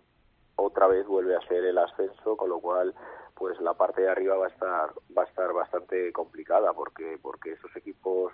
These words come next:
suben el nivel y luego los equipos que a lo mejor no tienen el nivel de esos proyectos hechos para para ascender, pues siempre te dificultan las cosas en cualquier campo al que vayas o cuando vienen a, a tu campo. Entonces, bueno, pues la categoría creo que va a haber equipos de bastante nivel, pues léase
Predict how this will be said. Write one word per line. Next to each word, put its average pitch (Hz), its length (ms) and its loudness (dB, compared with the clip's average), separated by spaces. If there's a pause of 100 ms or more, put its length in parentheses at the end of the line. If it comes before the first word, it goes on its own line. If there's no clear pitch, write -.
suben 95 220 -6
el 85 100 -10
nivel 90 300 -4
y 82 60 -6
luego 87 280 0
los - 100 -6
equipos 95 360 -4
que 101 80 0
a - 20 2
lo 98 80 -4
mejor 104 320 -2
no 95 120 -8
tienen 98 240 -6 (140)
el 95 60 -20
nivel 98 300 -4
de 98 100 -2
esos 98 240 -6
proyectos 101 600 -6
hechos - 280 -8
para 98 300 4 (480)
para 110 180 12
ascender, 104 460 2
pues 107 180 4 (100)
siempre 101 280 -2
te 92 120 -2
dificultan 87 720 -4
las 80 180 -4
cosas 90 300 -6 (100)
en 87 120 -16
cualquier 87 340 -8
campo 87 340 -6
al - 140 -8
que 82 100 -14
vayas 117 520 4
o 92 80 -4
cuando 82 280 -8
vienen 85 340 -16
a, - 800 -10
a 92 60 -2
tu 92 140 -10
campo. 98 380 2
Entonces, 90 360 -10
bueno, 95 200 -8
pues 90 160 -10
la 85 120 -4
categoría 87 560 -2
creo 92 260 -2
que 95 100 -2
va 92 100 0
a 92 40 0
haber 95 180 -2
equipos 92 360 -6
de 95 80 -2
bastante 92 480 -4
nivel, 127 640 0
pues - 220 -14
léase 85 600 -6